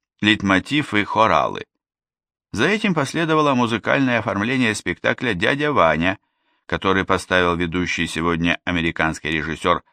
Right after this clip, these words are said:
Майкл Николс в театре на Бродвее.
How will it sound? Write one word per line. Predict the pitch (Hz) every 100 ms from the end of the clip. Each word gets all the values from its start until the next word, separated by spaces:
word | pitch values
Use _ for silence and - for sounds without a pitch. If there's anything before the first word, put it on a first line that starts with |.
| _
Майкл | - 92 87 87 92
Николс | 85 87 80 - 92 110 - _ _ _
в | -
театре | 107 95 104 95
на | 92
Бродвее. | 92 90 87 85 87 85